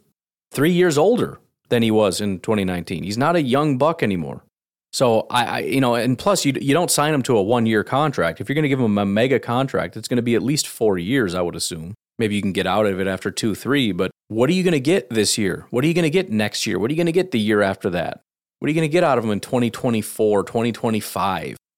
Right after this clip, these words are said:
Anything? Plus, let's not forget, he had help here. Preston, Rashawn, Kenny. We're talking about the Kansas City Chiefs, who are a terrible pass rush unit. And if Kenny Cl-, or, or if Frank Clark leaves,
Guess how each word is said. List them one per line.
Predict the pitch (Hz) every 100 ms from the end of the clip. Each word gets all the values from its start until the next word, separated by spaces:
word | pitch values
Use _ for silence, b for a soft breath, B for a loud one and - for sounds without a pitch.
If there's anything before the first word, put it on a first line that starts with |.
| _ _
Anything? | - 110 156 202 208 196 _ _ _ _ _
Plus, | - 214 214
let's | 160 131
not | 127
forget, | 143 175
he | 185
had | 185 190
help | 170 208 -
here. | - - _ _
Preston, | 143 156 - 156
Rashawn, | 127 - 139 143 143 139
Kenny. | - 135 156 156 _ -
We're | -
talking | 185 180 160
about | 143
the | 135
Kansas | 156 147 123
City | 151 117
Chiefs, | - 180 -
who | 131
are | 113
a | 107
terrible | - - 147 170 131
pass | - 131 143 156
rush | 107 87
unit. | 92 76 69 - _ _ _ _ _ _ -
And | 117
if | -
Kenny | 165 165
Cl-, | - -
or, | 123
or |
if | 117 123 104 110 -
Frank | - 139 156
Clark | - 151 131
leaves, | 113 160 107 78 -